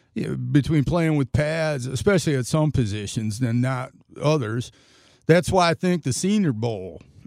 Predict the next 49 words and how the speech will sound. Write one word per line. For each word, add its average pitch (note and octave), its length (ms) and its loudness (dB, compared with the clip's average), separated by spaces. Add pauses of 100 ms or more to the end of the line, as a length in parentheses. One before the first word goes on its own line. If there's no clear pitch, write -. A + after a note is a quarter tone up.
(100)
uh, C3+ 320 0
to D#3 180 2
a D3 40 4
large C#3 420 0
degree, B2 320 0
I C3+ 80 0
get C#3+ 160 2
way D#3+ 320 4
more C3 300 0
out G#2+ 180 -4
of F#2+ 80 -10
that. A2+ 460 -4 (520)
Uh, B2+ 200 2
watching D3+ 400 2
those C3+ 160 2
Senior D#3+ 300 2
Bowl C3+ 260 2
practices D3 840 0
because A#2+ 300 0
they're F3 140 4
going C3+ 380 0
full C#3+ 360 2
out, A2+ 260 -4
man. G2+ 240 -8
They're B2 160 0
trying C3+ 300 0
to C3 60 0
get B2 200 0
paid. - 400 6 (560)
And C#3 120 4
people F#3+ 280 4
are D#3+ 100 4
running D#3 360 4
a B2+ 60 0
forty-yard C#3 600 0
dash D#3 400 0
trying C#3+ 260 0
to B2 60 -2
get A#2 220 -2
paid F#3 280 2
doesn't C#3 240 0
make C3 260 0
sense. G3 360 -2
It, B2 120 -6
you D3+ 120 0
know, A#2 120 -2
they B2+ 160 2
lose E3 460 4
weight. A#2 500 0